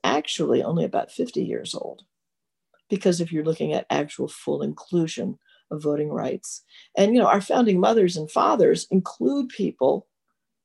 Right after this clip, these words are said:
who are still alive. And she's absolutely right. And I feel a little foolish that I've never really thought of it in that way.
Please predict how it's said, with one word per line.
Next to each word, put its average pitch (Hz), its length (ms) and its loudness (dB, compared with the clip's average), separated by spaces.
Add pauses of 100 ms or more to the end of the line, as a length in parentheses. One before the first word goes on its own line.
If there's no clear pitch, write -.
(200)
who 190 320 8 (220)
are 240 80 6
still 247 340 2
alive. 262 720 0 (2500)
And 196 240 6 (1500)
she's - 400 -4
absolutely 196 500 -2
right. - 380 -4 (840)
And 160 180 6
I 175 140 4
feel 175 560 2
a 165 60 0
little 202 200 2
foolish 240 520 2
that 170 120 2
I've 170 80 2
never 170 260 0
really 175 300 2
thought - 400 -4
of - 140 -2
it - 180 -2
in 247 180 -6
that - 220 -8
way. - 300 -8